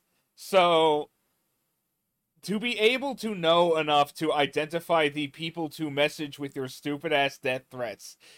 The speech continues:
is already a level of dedication to being just a horrible piece of shit that is honestly a pretty rare thing, and that energy should be pointed somewhere more constructive.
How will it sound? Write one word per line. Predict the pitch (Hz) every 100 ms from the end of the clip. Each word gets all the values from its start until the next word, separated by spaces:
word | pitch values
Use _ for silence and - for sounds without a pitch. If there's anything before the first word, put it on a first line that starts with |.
| -
is | 156 135
already | - 160 180 180 175
a | 156
level | 143 143 147 151 139 123 - _ _
of | 151 135
dedication | 156 147 143 151 151 139 147 135
to | 131
being | 135 143 139 139
just | 139 135
a | 135
horrible | 120 135 147 151 143
piece | 131 147 143
of | 123
shit | - - 143 110 - _ _ _ _ _ _ _ -
that | 143 127 120 _ _ _ _ _ _ _ _ _ _ _ _ -
is | 185
honestly | 214 277 285 277
a | 190
pretty | 214 226
rare | 165 180 170
thing, | - 151 156 196 220 - _ _ _ _ _ _ _ _ _ _ _
and | 160 165
that | 202
energy | 190 208 196 190
should | 175 185
be | 185
pointed | 151 160 165 151 139
somewhere | - 165 151 147
more | 139 139 143
constructive. | 143 127 - 123 - 107